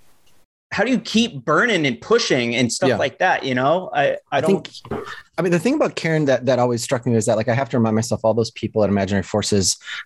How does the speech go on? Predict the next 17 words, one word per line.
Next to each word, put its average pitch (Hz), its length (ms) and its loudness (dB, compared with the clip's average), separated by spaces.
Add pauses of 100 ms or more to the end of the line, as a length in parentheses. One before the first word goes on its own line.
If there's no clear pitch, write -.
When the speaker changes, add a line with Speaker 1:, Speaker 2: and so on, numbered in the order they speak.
Speaker 2:
served 117 500 0
under 104 520 0
Kyle 95 220 0
Cooper, 80 320 -2
right? 92 240 2 (120)
And 107 100 -2
for, 107 200 -2
for - 120 -6
better 101 240 2
or 92 80 0
worse, 95 360 -2
there 98 120 2
was 95 100 2
a 104 60 2
lot 101 380 0
to - 120 -6
learn. 104 460 0